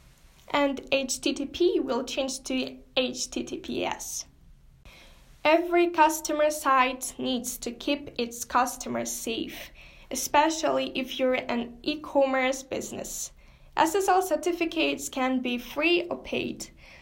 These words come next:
The cost can go up to over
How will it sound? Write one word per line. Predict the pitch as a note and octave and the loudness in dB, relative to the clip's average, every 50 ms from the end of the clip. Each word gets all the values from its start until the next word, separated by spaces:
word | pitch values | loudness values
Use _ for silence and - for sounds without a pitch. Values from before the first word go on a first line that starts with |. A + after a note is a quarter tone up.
| - - - | -20 -20 -8
The | - C4 | -8 -6
cost | B3+ - D#4+ F4 F#4+ G4+ - - - - | 2 6 6 6 6 6 0 -4 -8 -2
can | - D4+ D4 D4 | 0 0 2 4
go | C4 C4 C4+ C4+ | 4 6 6 8
up | C4 B3+ B3+ B3 - - - - - - - - - | 8 6 6 4 0 -8 -14 -16 -18 -20 -20 -14 -6
to | - C4+ C4 - - - | -4 -2 -2 2 4 6
over | C4 B3+ C4 C4 B3+ B3 B3 A#3+ A#3+ | 6 6 6 4 4 2 2 0 -2